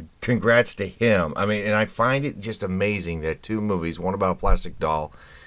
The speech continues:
and one about a nuclear physicist, is running laps around Disney. Disney cannot get out of its own effing way. Um, did you,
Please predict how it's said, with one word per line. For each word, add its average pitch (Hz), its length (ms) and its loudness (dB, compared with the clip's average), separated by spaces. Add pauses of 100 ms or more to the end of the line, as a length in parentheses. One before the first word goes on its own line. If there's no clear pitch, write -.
(640)
and 101 160 2
one 101 200 4
about 92 420 6
a 90 60 -4
nuclear 87 400 0
physicist, 87 680 2
is 90 460 -2
running 90 420 0
laps 87 460 0
around 80 420 -2 (140)
Disney. 85 480 -2 (260)
Disney 107 440 0
cannot 90 480 -2
get 92 160 0
out 92 160 2
of 80 80 -6
its 76 200 -10
own 90 220 0
effing 82 460 2
way. 80 380 0
Um, 82 320 -2
did 90 260 -6
you, 110 120 -4